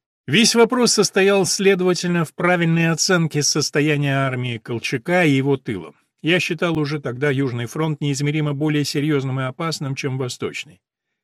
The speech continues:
Это подтвердилось впоследствии полностью. Но в оценке армии Колчака правота оказалась на стороне командования Восточного фронта.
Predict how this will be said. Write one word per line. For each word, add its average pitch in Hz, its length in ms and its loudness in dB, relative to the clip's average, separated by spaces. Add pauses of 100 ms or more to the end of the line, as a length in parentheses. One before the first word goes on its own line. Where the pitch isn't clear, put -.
Это 190 240 2
подтвердилось 151 720 0
впоследствии 151 640 -2
полностью. 104 640 -8 (500)
Но 196 280 4
в 160 120 -4
оценке 151 720 -2
армии 131 380 -2
Колчака 151 580 -4 (300)
правота 165 360 2
оказалась 151 480 0
на 123 100 -4
стороне 131 400 -6
командования 120 500 -6
Восточного 98 540 -8
фронта. 80 420 -16